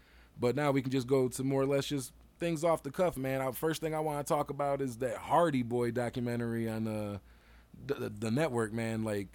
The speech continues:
shout out to them for opening up the way they did, and shout out to Vince for letting them open up the way they did, 'cause he coulda, you know, "No, you know, kids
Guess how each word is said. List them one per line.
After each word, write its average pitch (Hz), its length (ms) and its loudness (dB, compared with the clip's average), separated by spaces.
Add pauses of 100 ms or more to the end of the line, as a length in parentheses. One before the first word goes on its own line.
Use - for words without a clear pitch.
(540)
shout 202 300 2
out 185 180 4
to 151 120 0
them 151 300 4
for 127 200 0
opening 139 440 4
up 147 200 2
the 151 80 0
way 151 160 4
they 147 140 2
did, 151 360 2 (680)
and 131 180 0
shout 175 220 4
out 160 180 4
to 123 60 -2
Vince 120 340 2
for 117 140 -2
letting 131 420 4
them 82 260 -6 (240)
open 123 300 2
up 117 100 0
the 120 80 0
way 117 160 2
they 113 80 0
did, 110 220 -2
'cause 107 120 -2
he 165 120 2
coulda, 180 260 4
you 165 100 2
know, 151 160 4
"No, 120 360 4
you 113 100 2
know, 113 180 0
kids 117 380 -2